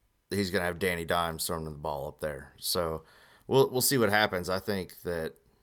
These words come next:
you're gonna see a, a really, really close battle for that three four spot between him and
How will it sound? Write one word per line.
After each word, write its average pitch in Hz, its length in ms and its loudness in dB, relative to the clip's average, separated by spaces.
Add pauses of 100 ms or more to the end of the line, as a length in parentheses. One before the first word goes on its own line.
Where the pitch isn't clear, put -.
you're 98 240 -2
gonna 90 160 -2
see 92 240 -4
a, 85 160 -2
a 82 140 -4
really, 90 340 0
really 85 220 -2
close 87 280 -4
battle 82 340 -4
for - 120 -8
that 82 320 -4
three 90 240 -8
four 80 300 -4
spot 76 320 -6
between 85 340 -6
him 80 160 -6
and 73 180 -8